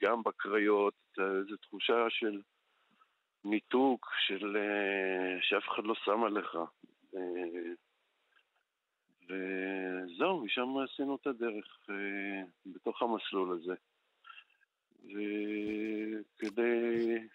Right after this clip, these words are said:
ואני חושב שדי הגדרנו עם הזמן את המקום שלנו בתוך ה-,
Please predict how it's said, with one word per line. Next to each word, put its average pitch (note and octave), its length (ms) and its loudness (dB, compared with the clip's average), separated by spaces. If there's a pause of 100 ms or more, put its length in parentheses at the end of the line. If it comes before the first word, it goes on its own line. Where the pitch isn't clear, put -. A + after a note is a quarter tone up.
ואני A2 140 2
חושב F3 220 2
שדי C3+ 460 4
הגדרנו B2+ 580 4 (240)
עם G2+ 140 -12
הזמן A2 360 -2 (120)
את - 160 -4 (1080)
המקום G#2+ 400 0
שלנו G2 500 0
בתוך E2 420 -8
ה-, E2 40 -10